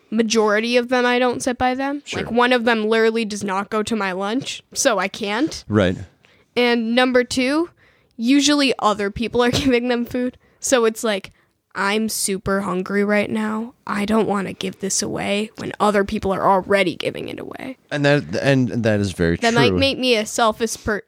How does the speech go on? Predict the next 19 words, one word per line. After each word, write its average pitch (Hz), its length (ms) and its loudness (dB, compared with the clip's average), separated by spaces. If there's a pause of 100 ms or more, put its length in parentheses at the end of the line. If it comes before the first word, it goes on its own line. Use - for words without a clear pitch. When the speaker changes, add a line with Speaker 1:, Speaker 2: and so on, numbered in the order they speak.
(200)
Speaker 1:
selfish 247 580 0
person, 262 480 -2 (320)
but 254 120 2
when 262 240 2
you 277 180 2
were 330 140 0
just 285 320 -2
in 226 160 -4
math 220 320 0
class 208 400 -4
talking 214 420 -2
about 208 400 -4 (320)
there 233 300 2
are 214 180 2
five, 240 960 0 (500)
there 254 300 2
are 233 220 4
five, 240 880 0
uh, 214 160 -2